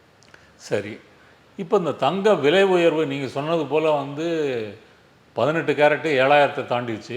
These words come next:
இருபத்தி ரெண்டு கேரட்டு ஒன்பதாயிரத்தை தாண்டிடுச்சு, இருபத்தி நாலு கேரட் வந்து பத்தாயிரத்தை தாண்டிடுச்சு.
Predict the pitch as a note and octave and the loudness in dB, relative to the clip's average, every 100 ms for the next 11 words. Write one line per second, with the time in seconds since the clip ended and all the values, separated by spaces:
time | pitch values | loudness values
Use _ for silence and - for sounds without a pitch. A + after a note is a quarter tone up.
0 | D3 - C3 D3+ C#3+ C#3+ C3+ B2+ C3 C3+ | -12 -8 -4 -4 -2 -4 -6 -4 -2 -2
1 | D3+ C#3+ B2 C#3 C3 A#2 A#2 A2+ A2 G#2 | -4 -4 0 0 0 -2 -10 -10 -10 -12
2 | F#2 C3 - G3+ C3+ D#3+ D3+ D3 B2+ B2 | -12 -14 -12 -8 -6 -6 -4 -4 -4 -4
3 | B2+ B2 A#2 D#3 - - D3 C3+ A2 G#2 | -6 -6 -10 -10 -8 0 0 0 -6 -12
4 | G#2+ G#2 G2 - | -12 -12 -16 -18